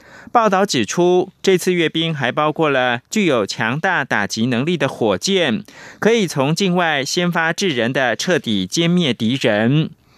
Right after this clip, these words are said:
这是北韩首度在劳动党大会之际举办阅兵，也是平壤继去年十月的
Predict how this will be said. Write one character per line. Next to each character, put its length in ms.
这 120
是 100
北 160
韩 300
首 200
度 200
在 400
劳 200
动 180
党 140
大 200
会 160
之 160
际 400
举 160
办 240
阅 160
兵， 500
也 140
是 160
平 260
壤 440
继 360
去 240
年 180
十 180
月 180
的 300